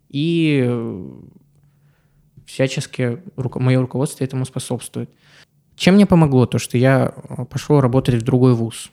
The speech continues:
М, в первую очередь, э,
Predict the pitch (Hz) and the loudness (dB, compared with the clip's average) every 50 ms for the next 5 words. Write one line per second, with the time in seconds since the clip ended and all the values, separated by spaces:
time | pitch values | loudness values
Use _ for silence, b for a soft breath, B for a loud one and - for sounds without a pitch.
0 | _ _ _ _ _ _ _ _ _ _ _ - - - 127 127 123 123 123 120 | _ _ _ _ _ _ _ _ _ _ _ -12 -8 -8 -6 -4 -4 -4 -4 -6
1 | - - - - 170 190 202 180 151 165 165 - - 127 120 - - - - - | -8 -10 -4 0 2 4 4 4 4 2 0 0 -2 -2 -2 -2 -4 -8 -6 -4
2 | 113 110 113 117 117 117 113 117 117 117 | -4 -2 -2 -4 -6 -6 -8 -8 -10 -10